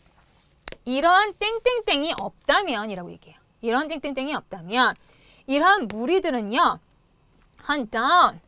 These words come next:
이 충분-, 저기, 어, 헌트할 수가 없어요. 사냥을 할 수가 없다라는 거죠. 충분한 수의, 어, 여기서 어려운 단어를 쓰죠. 그래서 여러분들에게 이 단어의 뜻을 주어주고 있습니다.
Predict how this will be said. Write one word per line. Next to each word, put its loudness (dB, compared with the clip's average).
이 2
충분-, -2
저기, 0
어, 2
헌트할 0
수가 2
없어요. 0
사냥을 2
할 4
수가 0
없다라는 2
거죠. -4
충분한 -2
수의, 0
어, 2
여기서 2
어려운 -2
단어를 0
쓰죠. -6
그래서 0
여러분들에게 0
이 -6
단어의 -4
뜻을 -4
주어주고 -2
있습니다. -10